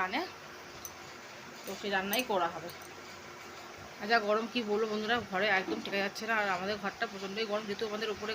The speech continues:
ঘরে, উপরে, আহ, ছাদ আছে কিন্তু ঘর তো নেই, সেজন্য মানে ঠান্ডাটা নামে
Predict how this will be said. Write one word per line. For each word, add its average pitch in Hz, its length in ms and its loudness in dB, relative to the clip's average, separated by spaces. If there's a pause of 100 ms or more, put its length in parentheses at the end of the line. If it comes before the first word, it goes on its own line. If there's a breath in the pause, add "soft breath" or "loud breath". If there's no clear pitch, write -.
ঘরে, 196 160 2 (140)
উপরে, 226 220 2 (580 loud breath)
আহ, 196 460 6 (320)
ছাদ - 280 6
আছে 233 200 6
কিন্তু 220 360 -2 (680)
ঘর 185 120 2 (100)
তো 254 60 2
নেই, 311 160 0
সেজন্য 202 460 -2 (300)
মানে 190 200 -2 (260)
ঠান্ডাটা 196 380 4
নামে 190 260 2